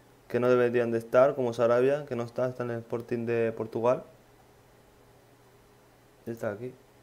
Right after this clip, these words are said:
Bueno, ya que estábamos a tirar a Sarabia, vamos a mandarlo al Sporting de Portugal. Y bueno, chicos, deciros que os suscribáis al canal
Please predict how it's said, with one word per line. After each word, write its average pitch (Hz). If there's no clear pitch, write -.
Bueno, 123
ya 117
que 113
estábamos 127
a 127
tirar 117
a 113
Sarabia, 127
vamos 123
a -
mandarlo 117
al 113
Sporting 117
de 113
Portugal. 117
Y 123
bueno, 123
chicos, 127
deciros 123
que 127
os 123
suscribáis 123
al 127
canal 131